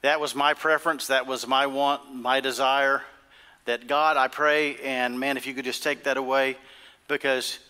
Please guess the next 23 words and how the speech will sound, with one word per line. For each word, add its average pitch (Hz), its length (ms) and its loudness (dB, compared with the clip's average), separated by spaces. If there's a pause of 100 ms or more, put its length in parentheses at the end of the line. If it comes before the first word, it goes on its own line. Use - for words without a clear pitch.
(920)
you 165 140 -4
couldn't 170 220 0
imagine 139 440 0
the 127 80 -4
pain 151 340 -4
that 131 120 -4
was 113 140 -10
causing 135 500 -2
her, 139 220 -2
but 123 180 -10
the 131 80 -6
pain 147 320 -4
that 127 100 -4
it 123 80 -14
caused 131 400 -2
us 135 160 -2
because 127 320 -8
people 135 300 -10
rejected 120 560 -4
her 131 180 0
because 120 320 -8
of 120 140 -8
this 120 280 -8